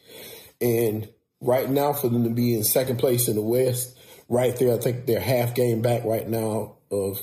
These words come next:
they may be tied now. I'm sorry. I could be wrong. Forgive me for that. But they're right there at the top of the Western, uh, conf-, the, the Western. So in saying that, that they're there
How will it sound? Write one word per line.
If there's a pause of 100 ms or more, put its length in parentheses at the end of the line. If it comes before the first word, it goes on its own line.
they
may
be
tied
now.
I'm
sorry. (400)
I
could
be
wrong.
Forgive
me
for
that.
But (360)
they're
right
there
at
the
top
of
the
Western, (680)
uh,
conf-,
the, (140)
the
Western. (320)
So
in
saying
that, (280)
that
they're
there